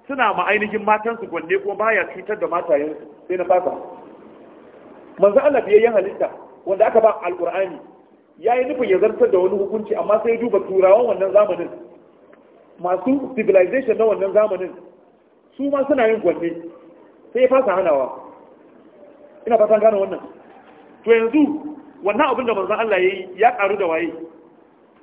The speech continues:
Ya ƙaru da turawa, ya ƙaru da Farisawa da Rumawa. Akan wani ilimi? Ilimin addini ko ilimin duniya? Ilimin duniya.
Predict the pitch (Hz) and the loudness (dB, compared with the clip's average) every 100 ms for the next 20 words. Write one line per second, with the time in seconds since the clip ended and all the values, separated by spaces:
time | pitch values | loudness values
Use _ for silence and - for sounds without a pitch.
0 | _ _ _ _ - - - - - - | _ _ _ _ -20 -20 -20 -20 -20 -20
1 | - - - - - - 226 - 226 208 | -20 -20 -20 -20 -20 -8 -6 -2 -2 -2
2 | 185 175 165 156 165 - - - - - | -2 2 2 4 0 -2 -12 -16 -20 -2
3 | 233 196 208 180 - 226 240 233 233 226 | -2 2 2 0 2 0 0 -4 -4 -2
4 | 233 165 160 165 156 156 151 - - - | -4 -6 -10 -8 -6 -6 -8 -16 -20 -20
5 | _ _ _ _ _ _ _ _ _ 190 | _ _ _ _ _ _ _ _ _ 0
6 | 294 269 214 240 214 190 - - _ - | 0 0 -2 -6 -6 -10 -16 -20 _ -6
7 | 254 262 247 254 240 220 240 208 202 208 | -4 -2 -2 -2 0 2 2 0 -4 -2
8 | 208 160 - - - - - - - - | -2 -2 -8 -18 -18 -18 -18 -18 -18 -18
9 | - - 196 165 156 165 165 127 | -20 -4 -4 -4 -8 -8 -6 -6